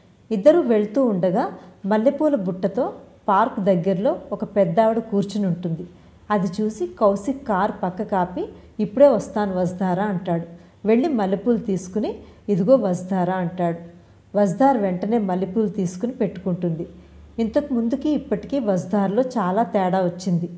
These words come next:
మల్లెపూలు కొనడానికి నేను ఆలోచించలేదు, తీసుకోవడానికి వసుధార ఆలోచించలేదు.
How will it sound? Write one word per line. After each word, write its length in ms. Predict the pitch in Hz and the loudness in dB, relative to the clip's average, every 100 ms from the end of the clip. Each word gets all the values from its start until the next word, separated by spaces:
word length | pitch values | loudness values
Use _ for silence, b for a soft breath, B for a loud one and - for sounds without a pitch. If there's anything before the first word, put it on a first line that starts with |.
| B B B - | B B B -4
మల్లెపూలు 440 | 208 233 262 330 | 0 2 2 -2
కొనడానికి 580 | 311 233 208 214 240 240 | -2 -2 0 0 0 0
నేను 300 | 214 196 208 | -2 0 2
ఆలోచించలేదు, 920 | 262 208 208 208 185 214 190 196 302 415 B B _ | 2 0 -2 -2 -4 -2 0 -2 -4 -10 B B _
తీసుకోవడానికి 680 | 226 233 233 285 277 269 277 | 0 0 2 0 2 0 -2
వసుధార 600 | 277 190 175 180 214 220 | -4 -2 -2 0 0 2
ఆలోచించలేదు. 920 | 240 185 196 190 185 180 170 170 170 | 0 0 0 -2 -4 -2 0 0 -2